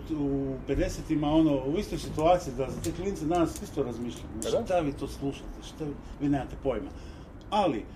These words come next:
Speaker 1: pozadina sociološko-kulturološka i sva druga je bitno drugačija. Ona iz tih kraja sedamdesetih, osamdesetih i ova danas. Da li ti misliš da je stvarno tako?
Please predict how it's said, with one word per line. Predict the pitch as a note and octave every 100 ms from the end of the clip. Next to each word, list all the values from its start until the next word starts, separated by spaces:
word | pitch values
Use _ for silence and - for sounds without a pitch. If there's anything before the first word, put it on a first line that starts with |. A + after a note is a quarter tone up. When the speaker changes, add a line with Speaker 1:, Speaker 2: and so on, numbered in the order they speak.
| - - - - -
Speaker 1:
pozadina | F3+ G#3+ D3 G#2+ G2 G2
sociološko-kulturološka | - E3 - A2 G2+ - - D#3+ D#3 B2+ G#2+ G#2 -
i | G#2
sva | - D#3+
druga | D#3 C#3
je | G#2+ G#2+
bitno | D#3 - G#2+
drugačija. | G#2+ A2+ A#2 - - - -
Ona | F3 E3 - G2 - - -
iz | A#2 G#2 -
tih | C#3 A2+ - -
kraja | C3 A2+
sedamdesetih, | - G#2+ A#2 B2 B2 A2
osamdesetih | G#2+ A2 D#3+ D3+ D3+ C3+ - - -
i | C3+
ova | C3+ A2+
danas. | A2+ G#2 - - - - - -
Da | F3+
li |
ti | F3+
misliš | G3 D#3 C#3+
da |
je | D3
stvarno | - E3+ D3 A2+
tako? | B2 F#2+ -